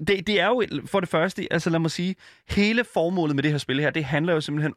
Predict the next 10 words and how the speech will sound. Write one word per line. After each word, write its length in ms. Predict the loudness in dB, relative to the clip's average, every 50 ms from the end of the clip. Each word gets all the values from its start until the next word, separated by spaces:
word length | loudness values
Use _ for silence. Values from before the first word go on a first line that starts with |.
| _ -2
om, 180 | -2 -2 -2 -4 -8
at 140 | -8 -6
du 80 | -6 -6
skal 300 | -4 -2 0 -2 -2 -2
simpelthen 440 | -4 -4 -2 -2 0 0 -2 -2 -4 -8 -16 -20 -20 -20 _ _ _ -20 -8 0 2 2
fuldstændig 840 | 2 2 0 _ _ -14 -12 -8 -4 -2 -2 -2 -2 -4 -4 -4
svine 680 | -4 -2 -2 0 2 2 2 4 4 2 2 2 0
din 180 | 0 0 0 0
modstander 480 | 2 2 2 0 0 -2 -2 -2 -2
til 340 | -2 -2 -2 0 0 0 -2